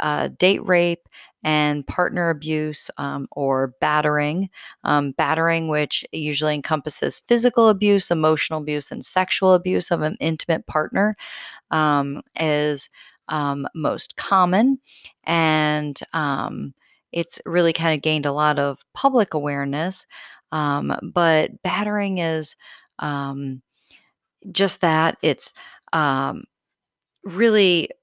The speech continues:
has a lot of physical features as well as the psychological features. And the victims, uh, typically suffer from anxiety and depression, obviously feelings of hopelessness,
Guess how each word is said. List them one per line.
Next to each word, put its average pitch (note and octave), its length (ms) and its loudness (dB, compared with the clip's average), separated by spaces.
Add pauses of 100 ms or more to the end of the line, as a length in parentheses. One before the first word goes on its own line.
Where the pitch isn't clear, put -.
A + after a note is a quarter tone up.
has D#3+ 320 -4
a D3+ 60 -2
lot D3 220 0
of C#3+ 160 -4
physical A#3+ 520 -4
features F3+ 680 -4
as D#3 260 -10
well D#3 280 0
as D3 180 -6
the C#3+ 220 -8
psychological C#3 920 0
features. - 600 -8 (480)
And D3 360 0
the D#3 400 2
victims, F#3+ 720 2 (400)
uh, C#3+ 320 0
typically F#3 420 -2
suffer D3+ 340 0
from C#3 200 -2
anxiety F3+ 640 -2
and D3 100 -4
depression, F3+ 600 -2
obviously C#3+ 480 -4
feelings E3+ 420 -4
of C#3 140 -2
hopelessness, E3+ 840 0